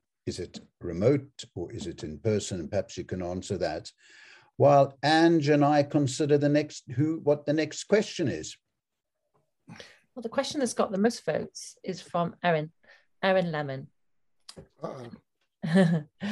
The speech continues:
Speaker 2: And Erin's asking, "When people new to M I say they feel that they are overstepping by using reframings, reframing statements, complex reflections that take a guess. Some listeners feel taking a guess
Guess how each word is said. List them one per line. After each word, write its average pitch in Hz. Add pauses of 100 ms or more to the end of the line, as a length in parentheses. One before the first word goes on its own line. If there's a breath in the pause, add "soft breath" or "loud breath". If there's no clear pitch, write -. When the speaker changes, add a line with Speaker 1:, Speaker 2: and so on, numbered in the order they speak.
(200 loud breath)
Speaker 2:
And -
Erin's 214
asking, 175
"When 240
people 233
new 220
to 226
M 175
I 156
say 180
they 175
feel 180
that 175
they 175
are 170
overstepping 165
by 170
using 170
reframings, 165 (240)
reframing 190
statements, - (400 soft breath)
complex 185
reflections 160
that -
take 170
a 165
guess. - (480 soft breath)
Some 240
listeners 170
feel 156
taking 214
a 180
guess 156